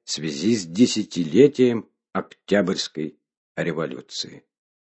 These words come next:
Десятилетие немыслимой власти,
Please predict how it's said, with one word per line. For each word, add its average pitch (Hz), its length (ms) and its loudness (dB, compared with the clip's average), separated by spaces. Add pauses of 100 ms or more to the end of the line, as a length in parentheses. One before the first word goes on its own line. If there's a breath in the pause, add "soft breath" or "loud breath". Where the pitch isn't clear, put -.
(480)
Десятилетие 151 800 6
немыслимой 151 880 6
власти, 98 640 0